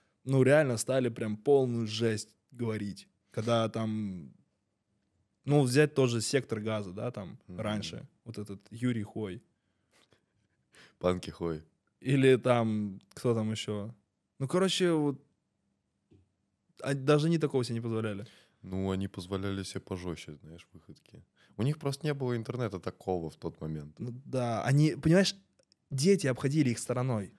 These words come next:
Speaker 2: Ну да, они
Speaker 1: Дети, типа, не слушали их.
Speaker 2: Щас, щас самая проблема то, что всё это в настолько открытом доступе, что,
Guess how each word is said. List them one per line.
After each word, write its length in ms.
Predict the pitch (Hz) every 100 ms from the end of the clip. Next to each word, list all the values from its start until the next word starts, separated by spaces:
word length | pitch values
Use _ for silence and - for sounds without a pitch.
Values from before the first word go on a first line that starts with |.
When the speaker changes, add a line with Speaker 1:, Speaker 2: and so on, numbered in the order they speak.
| _ _ _
Speaker 2:
Ну 260 | 101 131 131
да, 300 | 95 92 92 -
они 160 | 87 120
Speaker 1:
Дети, 280 | 185 151 127
типа, 200 | 127 135
не 120 | 135
слушали 440 | - 160 - 117 113
их. 140 | 110
Speaker 2:
Щас, 340 | 113 120 98
щас 220 | - 117 -
самая 340 | 113 113 104
проблема 520 | - 95 98 135 113
то, 180 | - 92
что 200 | - - -
всё 300 | - 98 87
это 520 | 90 - 85 78 76
в 160 | 82 85
настолько 440 | 87 - 101 -
открытом 460 | 85 - 95 - 85
доступе, 480 | 92 117 - - 80
что, 520 | - 80 78 78